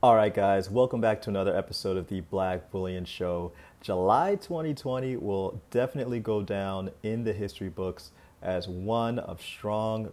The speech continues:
gold and silver performance. As prices surged, so too did demand. And there are days on this channel where I showed you guys graphs of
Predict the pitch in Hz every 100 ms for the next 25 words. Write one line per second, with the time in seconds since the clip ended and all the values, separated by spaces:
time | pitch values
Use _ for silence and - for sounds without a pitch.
0 | - 101 95 98 92 87 - 92 90 90
1 | 90 - - - - - 147 123 85 -
2 | - - - - - - - 92 - -
3 | 113 139 156 - 147 139 135 131 - -
4 | - - - - 120 131 131 - 117 117
5 | 98 101 98 90 90 87 90 87 95 -
6 | - - - - - - 101 98 95 95
7 | 87 - 95 147 220 117 113 143 143 107
8 | 98 113 - 101 95 90 87 90 - 101
9 | 95 95 90 90 92 90 87 - 90 90
10 | 90 - 87